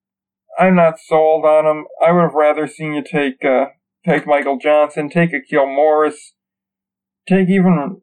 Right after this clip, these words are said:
even Reardon. Or if you really were dead set on getting a left-hander, you could have taken a guy like Chris Reed. There are other guys to take there, and frankly, I just,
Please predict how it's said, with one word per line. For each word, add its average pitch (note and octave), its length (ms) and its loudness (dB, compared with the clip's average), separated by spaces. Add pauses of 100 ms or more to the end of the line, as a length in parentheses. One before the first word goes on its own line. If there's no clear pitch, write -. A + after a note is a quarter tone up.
(100)
even G#3+ 280 0
Reardon. D#3+ 480 -2 (440)
Or E3+ 140 0
if E3+ 60 -4
you D#3+ 120 -6
really G3+ 220 0
were E3+ 300 -2
dead E3 220 -2
set - 260 -4
on D#3 80 -10
getting D3 180 -2
a C#3 80 2
left-hander, D3 800 -2 (460)
you E3+ 100 -8
could F3 120 -2
have E3 100 -6
taken F3 320 0
a E3+ 60 0
guy E3 260 2
like E3 140 -8
Chris E3+ 240 -2 (100)
Reed. F3+ 300 -2 (420)
There D#3+ 120 0
are D#3 60 2
other F#3 140 2
guys E3+ 300 0
to - 80 -8
take C#3+ 240 -2
there, C#3 220 2
and C#3 120 -6
frankly, D3+ 340 0
I C#3 120 2
just, C3 180 -18